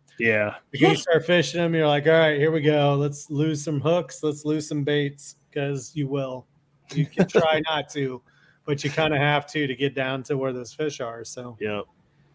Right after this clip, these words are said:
Speaker 1: Yeah, there, there, there's a stretch in, uh,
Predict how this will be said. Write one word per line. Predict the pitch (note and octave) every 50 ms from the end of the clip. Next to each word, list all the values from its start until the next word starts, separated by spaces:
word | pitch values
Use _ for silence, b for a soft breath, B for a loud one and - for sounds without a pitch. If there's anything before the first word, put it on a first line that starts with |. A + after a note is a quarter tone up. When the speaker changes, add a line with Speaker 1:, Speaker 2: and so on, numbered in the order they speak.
| _ _ _ _ _ _ _ _ _ _
Speaker 1:
Yeah, | - C3+
there, | C#3+ E3+ F3 D#3
there, | D#3 F3 F3+ D#3+
there's | E3+ F#3 F3+ D#3+
a | E3
stretch | - - - - E3 D#3+ D#3 - -
in, | D#3 C#3+ D3+ D3+ C#3 C#3 C3+
uh, | B2+ A#2+ A2+ A2 A2 A2